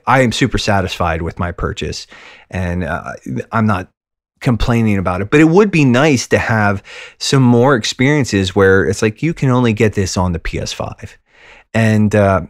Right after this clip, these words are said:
y-, y-, you know, I think too, some of that is, you know, I wanna see uh, Sony, I think it was Jim Ryan said that, like, you know, Sony doesn't believe in sort of, like, you know,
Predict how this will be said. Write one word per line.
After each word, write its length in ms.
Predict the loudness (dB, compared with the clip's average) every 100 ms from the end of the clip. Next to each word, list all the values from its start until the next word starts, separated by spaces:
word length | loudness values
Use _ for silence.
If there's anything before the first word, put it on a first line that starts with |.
| _
y-, 160 | -4 -2
y-, 140 | -8 -4
you 180 | 0 2
know, 280 | 4 2 0
I 100 | 0
think 320 | 2 0 -2 -10
too, 220 | -2 -2
some 240 | 0 2 2
of 80 | 4
that 280 | 2 2
is, 380 | 0 0 -2 -8 -2
you 180 | 0 2
know, 340 | 2 0 -2 -2
I 100 | 2
wanna 280 | 2 2
see 500 | 0 2 2 2 0 -4 -20 -20 -20 -10
uh, 180 | -2 -2
Sony, 460 | -2 0 2 4 2
I 60 |
think 160 | 2 2
it 40 |
was 160 | 2 2
Jim 280 | 0 2 2
Ryan 420 | 2 2 2 2
said 340 | 2 2 4
that, 200 | 4 2
like, 240 | 2 -2 -2
you 140 | -2
know, 240 | 0 0 -4
Sony 420 | -6 0 2 0 2
doesn't 400 | 2 2 -2 -6 -2
believe 680 | 2 4 4 2 -2 -8 -16 -20 _ -2
in 480 | 2 4 2 0 -4
sort 300 | -4 0 2
of, 120 | 2
like, 280 | 2 2 0
you 180 | -2 0
know, 300 | 0 -2